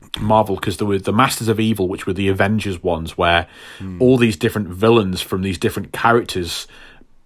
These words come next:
Speaker 1: um, personal comics came together to fight the Avengers. That was cool. Um, so yeah, originally it's Doctor Octopus. He has been beaten twice by Spider-Man. He's furious. He, uh, mentally commands his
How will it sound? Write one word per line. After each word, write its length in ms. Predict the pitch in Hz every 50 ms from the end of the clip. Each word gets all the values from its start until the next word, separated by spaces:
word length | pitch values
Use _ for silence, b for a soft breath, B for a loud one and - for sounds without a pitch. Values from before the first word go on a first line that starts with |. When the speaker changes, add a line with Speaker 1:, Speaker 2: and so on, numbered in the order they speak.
| - -
Speaker 1:
um, 280 | 110 101 95 92 92 -
personal 420 | - - 131 127 127 - - 107
comics 320 | 92 - 107 92 87 78 -
came 300 | - - - 107 101 98
together 320 | - 98 - 107 101 101
to 100 | 87 -
fight 240 | - - 98 92 -
the 140 | - 92 90
Avengers. 400 | 85 98 98 95 90 87 82 -
That 160 | 107 90 -
was 100 | 87 -
cool. 380 | - - - 82 78 76 73 71 _ _ _ _ _ _ _ _ _ _ _ _ _ _ - - - _ -
Um, 460 | 95 92 92 92 92 92 92 90 87 B B B B B B
so 120 | - -
yeah, 240 | 147 208 226 185 131
originally 360 | 127 147 180 - - 175 175
it's 140 | 156 - -
Doctor 320 | - - 135 123 - -
Octopus. 420 | 170 160 - - 123 120 98 - -
He 760 | - 120 113 113 110 110 110 110 107 104 107 104 104 101 95 B B B B
has 140 | B - 110
been 180 | - 123 113 110
beaten 420 | 104 - 160 175 - - 196 185
twice 480 | 143 - - 190 214 220 240 220 - -
by 200 | - 196 185 185
Spider-Man. 680 | - - - 202 208 233 240 233 202 156 113 98 -
He's 280 | 87 113 117 123 127 120
furious. 760 | - - 151 165 202 226 220 143 104 - - - - - - B B B B B B B B B
He, 500 | - - 120 117 113 113 110 110 110 104
uh, 420 | 101 95 104 107 104 104 104 104
mentally 460 | 101 113 120 147 185 180 - 151 151 151
commands 500 | 143 - 131 135 135 139 139 135 120 -
his 380 | - 123 113 104 - - -